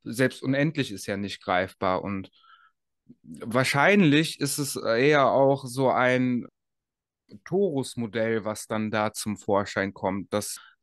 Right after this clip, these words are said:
man halt auch beobachten kann, dass, äh, sich im Großen und im Kleinen ähnliche Prozesse abspielen,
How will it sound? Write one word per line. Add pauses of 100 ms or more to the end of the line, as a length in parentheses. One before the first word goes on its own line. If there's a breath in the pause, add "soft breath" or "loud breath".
(120)
man (680)
halt
auch
beobachten
kann,
dass,
äh,
sich
im
Großen
und
im
Kleinen
ähnliche
Prozesse
abspielen,